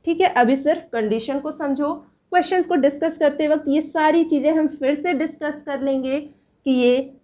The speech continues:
स्पीड और डिस्टेंस है तो हमारा टाइम कैसे आया। क्लियर है? अभी एकदम परेशान नहीं होना इस चीज़ को लेके, ठीक। अब मान लो तुम बी से आगे बढ़ने का तुमने डिसाइड किया,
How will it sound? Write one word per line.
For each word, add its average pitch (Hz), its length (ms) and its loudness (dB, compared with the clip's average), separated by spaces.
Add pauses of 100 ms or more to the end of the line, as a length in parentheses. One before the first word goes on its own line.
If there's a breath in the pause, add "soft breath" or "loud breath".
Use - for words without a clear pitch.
(160)
स्पीड 269 480 2
और 202 160 4
डिस्टेंस 220 540 -2
है 311 240 -4
तो 285 200 -6
हमारा 208 360 -2 (140)
टाइम 262 300 0 (100)
कैसे 185 300 -6
आया। - 260 -8 (380)
क्लियर 294 260 0
है? - 260 -2
अभी 262 180 2
एकदम 254 240 0
परेशान 233 480 0
नहीं 240 160 -2
होना 240 220 -2
इस 240 140 -4
चीज़ 247 180 -6
को 269 60 -2
लेके, 262 240 -2
ठीक। - 680 -8 (320)
अब 359 100 2
मान 320 220 2
लो 330 160 2
तुम 320 240 2 (220)
बी 240 280 2
से 285 180 2
आगे 220 320 2
बढ़ने 262 280 2
का 277 120 0
तुमने 285 300 2
डिसाइड 302 440 0
किया, 349 200 0